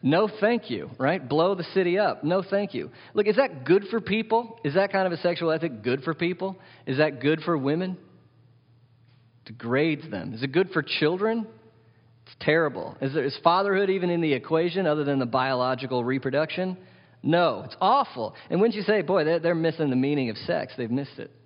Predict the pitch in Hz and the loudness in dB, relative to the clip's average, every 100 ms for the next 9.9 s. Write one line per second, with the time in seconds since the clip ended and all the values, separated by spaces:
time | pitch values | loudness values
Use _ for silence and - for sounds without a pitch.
0 | _ _ _ _ _ - 87 170 - - | _ _ _ _ _ -16 -8 -8 -8 -14
1 | - 170 - - - _ _ _ _ _ | -10 -10 -10 -16 -20 _ _ _ _ _
2 | _ _ _ _ - 127 175 143 95 107 | _ _ _ _ -8 -2 -2 -2 -4 -4
3 | 127 123 139 131 120 127 156 160 - 113 | -2 0 -2 -4 -6 -4 -4 -4 -8 -10
4 | 135 120 139 165 196 123 - - _ _ | -6 -2 0 0 -2 -6 -18 -20 _ _
5 | _ _ _ _ _ _ _ _ _ _ | _ _ _ _ _ _ _ _ _ _
6 | _ _ _ _ 117 135 175 156 165 143 | _ _ _ _ -4 -4 -2 -4 -2 -4
7 | 127 - 127 143 - - - _ _ _ | -6 -8 -10 -10 -14 -20 -20 _ _ _
8 | _ _ _ _ _ _ _ _ - 135 | _ _ _ _ _ _ _ _ -6 0
9 | 151 160 151 147 143 151 165 170 - | 0 2 0 0 0 0 0 -2 -6